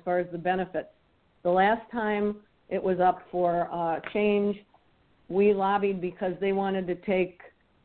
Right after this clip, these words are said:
I think it was, I feel like it was, I feel like it was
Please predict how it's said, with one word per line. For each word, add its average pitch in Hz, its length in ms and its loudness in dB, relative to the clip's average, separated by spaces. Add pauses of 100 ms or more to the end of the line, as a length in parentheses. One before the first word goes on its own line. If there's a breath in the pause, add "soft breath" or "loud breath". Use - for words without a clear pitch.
(120)
I 247 380 2
think 220 160 2
it 208 100 -2
was, 180 280 0 (300)
I 185 120 2 (120)
feel 381 120 4
like 240 220 2
it 156 60 -6
was, 165 140 -6 (420)
I 180 40 -10
feel - 300 -6
like 233 80 0
it - 20 -4
was 180 100 -2